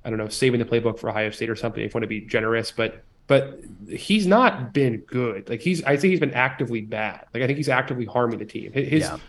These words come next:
Speaker 1: notably glaring was that, that missed, uh, throw to an open tight end, uh, in the second half, um, that would have been a touchdown for Michigan and, and kind of put them in a pretty comfortable place. And, um,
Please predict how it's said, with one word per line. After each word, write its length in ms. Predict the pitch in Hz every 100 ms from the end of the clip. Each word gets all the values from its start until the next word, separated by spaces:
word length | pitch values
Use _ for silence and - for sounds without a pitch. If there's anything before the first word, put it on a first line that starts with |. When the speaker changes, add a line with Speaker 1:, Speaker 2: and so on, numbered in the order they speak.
| -
Speaker 1:
notably 320 | 123 180 185 156
glaring 320 | 131 135 131
was 100 | 113
that, 240 | 123 120
that 160 | 123 117
missed, 440 | 120 127 - -
uh, 220 | 120 113 113
throw 180 | 123
to 60 | 117
an 60 | 113
open 180 | 113
tight 200 | 107 113
end, 240 | 110 110 107
uh, 200 | 110 107
in 60 | 110
the 60 |
second 240 | 104 107 98
half, 340 | 110 110 104 - _ _ _
um, 200 | 117 107
that 80 | 110
would 100 | 123
have 80 | 117
been 100 | 110
a 40 |
touchdown 360 | 104 113 113 110
for 80 | 107
Michigan 460 | 107 - 110 107
and, 120 | 107 -
and 180 | 110 107
kind 120 | 110
of 80 | 101
put 140 | 120
them 120 | 113
in 60 | 110
a 40 |
pretty 200 | 107 110
comfortable 300 | 113 107 -
place. 400 | - 113 110 101
And, 180 | 104 107 _ _ _ _ _
um, 420 | 110 110 107 104